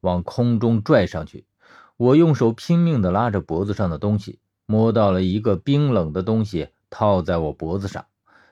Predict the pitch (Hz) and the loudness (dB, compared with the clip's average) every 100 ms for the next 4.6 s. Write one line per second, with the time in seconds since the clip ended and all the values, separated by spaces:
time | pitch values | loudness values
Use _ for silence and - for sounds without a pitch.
0 | _ - 165 123 127 151 151 135 110 107 | _ 0 2 4 2 2 2 2 0 0
1 | 147 - 90 - 143 110 - _ _ _ | -2 -4 -8 -2 0 0 -4 _ _ _
2 | _ _ _ - 98 107 117 143 131 113 | _ _ _ -4 0 2 0 0 0 2
3 | 110 107 - 98 98 139 98 101 113 117 | 0 0 -4 -4 2 2 2 2 2 2
4 | 101 - 80 85 98 | -2 -4 -6 -2 -2